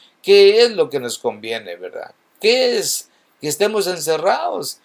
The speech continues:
que perdamos esto, que perdamos lo otro. La gente que tiene sus hijos, su familia, y ver que no puede trabajar y, y que no tiene un ingreso, yo digo, tiene mucha dificultad, tiene mucha,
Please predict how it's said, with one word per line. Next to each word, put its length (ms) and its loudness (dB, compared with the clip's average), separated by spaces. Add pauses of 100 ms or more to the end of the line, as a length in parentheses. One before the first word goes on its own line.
(180)
que 120 -4
perdamos 600 -2
esto, 340 -2
que 120 -6
perdamos 520 -4
lo 120 0
otro. 360 -2
La 160 -2
gente 380 -10
que 140 -10
tiene 360 -10
sus 360 -8
hijos, 480 -10 (300)
su 200 -6
familia, 640 -2
y 120 -4
ver 220 -2
que 120 -4
no 200 -6
puede 240 0
trabajar 720 -2 (400)
y, 380 -8
y 100 -8
que 260 0
no 180 -4
tiene 240 -2
un 140 -6
ingreso, 720 -6 (260)
yo 140 -8
digo, 320 -6
tiene 340 -6
mucha 340 -8
dificultad, 880 -12
tiene 240 -8
mucha, 580 -8